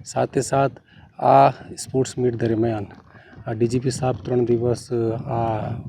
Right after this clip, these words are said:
કચ્છ વિસ્તારમાં, અલગ અલગ વિસ્તારમાં જવાના છે, વિઝિટ કરવાના છે. સાથે સાથ કાલે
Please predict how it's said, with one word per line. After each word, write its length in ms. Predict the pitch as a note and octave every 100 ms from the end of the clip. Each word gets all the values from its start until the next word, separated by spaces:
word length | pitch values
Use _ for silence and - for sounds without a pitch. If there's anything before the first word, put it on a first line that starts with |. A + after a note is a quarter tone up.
| - - - - -
કચ્છ 280 | C3 B2 B2+
વિસ્તારમાં, 720 | A2+ - A#2+ A#2+ B2 A#2+ B2
અલગ 240 | C3 A#2
અલગ 200 | A#2 A#2
વિસ્તારમાં 720 | A#2 A2+ - A#2+ A#2 A#2 A#2+ A2+
જવાના 400 | A2 A2 B2 B2+
છે, 220 | - B2
વિઝિટ 380 | C3+ A2 G2+ -
કરવાના 420 | A2+ A2 A#2+ B2
છે. 280 | - C3 C3 _ - - - - - -
સાથે 340 | C3 C3 C3+
સાથ 300 | A#2+ C3+ C3+ - - D#3+ - _ - _
કાલે 340 | B2+ B2 A#2